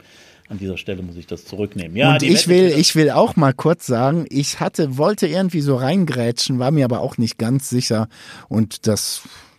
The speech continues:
Speaker 2: deshalb habe ich mal deine Position stehen gelassen,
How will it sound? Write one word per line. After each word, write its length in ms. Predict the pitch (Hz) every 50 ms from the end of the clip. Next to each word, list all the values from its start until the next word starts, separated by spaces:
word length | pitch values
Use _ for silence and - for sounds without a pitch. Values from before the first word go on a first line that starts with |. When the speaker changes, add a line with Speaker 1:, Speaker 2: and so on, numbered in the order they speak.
| _
Speaker 2:
deshalb 280 | - 107 - - 107 101
habe 160 | 110 107 98
ich 100 | - -
mal 180 | 104 95 92 90
deine 280 | 95 98 113 123 110
Position 480 | - 110 95 87 98 - - - 104 98
stehen 320 | - - 117 120 127 131
gelassen, 500 | 104 104 95 90 92 98 - - 101 87